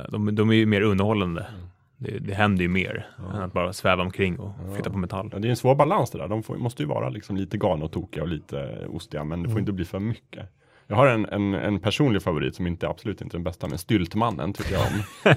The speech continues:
Speaker 3: <laughs>
Speaker 2: Som är kanske den sämsta skurken någonsin. Han brukar fightas med Daredevil, men
Speaker 3: Aha.
Speaker 2: hans, han har en dräkt som gör att han kan d-, fälla ut benen, som att han går på styltor. Då kan han liksom stjäla juveler och sånt från <laughs>
Speaker 3: Aha.
Speaker 2: tionde våningen och sånt där.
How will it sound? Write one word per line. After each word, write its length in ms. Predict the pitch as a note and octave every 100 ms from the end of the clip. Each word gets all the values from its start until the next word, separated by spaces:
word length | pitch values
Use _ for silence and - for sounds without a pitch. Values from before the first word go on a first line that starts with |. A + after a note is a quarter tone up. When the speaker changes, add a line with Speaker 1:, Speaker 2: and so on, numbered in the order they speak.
| -
Speaker 3:
<laughs> 100 | D3+
Speaker 2:
Som 160 | B2 F#2+
är 80 | F2
kanske 260 | F#2 -
den 100 | F#2+
sämsta 420 | G2+ G2 E2 -
skurken 520 | - G2 F#2 - E2+ F#2
någonsin. 380 | - F#2+ - A2
Han 100 | G#2
brukar 160 | C3+ C3+
fightas 320 | A#2+ G#2 G#2+
med 120 | A2+
Daredevil, 520 | B2+ B2 - - F2+
men 140 | A2 G#2+
Speaker 3:
Aha. 180 | A#2 F3 F#3+ A#2+
Speaker 2:
hans, 280 | A2+ - - -
han 140 | A#2
har 80 | A#2
en 240 | G#2+ G2
dräkt 400 | G2 C#3 - -
som 100 | -
gör 100 | F#2
att 80 | E2+
han 120 | F#2+
kan 180 | F#2 F#2
d-, 220 | F#2 F#2+ -
fälla 180 | G2 F#2
ut 100 | F2+
benen, 460 | G#2+ G2 A#1 C#2+
som 160 | A2 G#2
att 100 | E2+
han 120 | F#2
går 100 | C#2+
på 100 | -
styltor. 500 | - F2 D#2+ - - - _ _ _ _
Då 160 | F#2
kan 140 | F2 E2+
han 100 | C#2
liksom 200 | E2+ F2
stjäla 360 | F2+ E2 D#2+ F2+
juveler 400 | F#2 F2 E2+ F2
och 60 | D#2
sånt 200 | - A#2+
från 360 | - F2 B2+ C#3
<laughs> 0 | - C3+ A2+
Speaker 3:
Aha. 120 | B2 C3+ - -
Speaker 2:
tionde 340 | G#2+ F2+ F2+
våningen 340 | F2 E2+ F#2 F#2+
och 100 | F2
sånt 160 | -
där. 180 | - G#2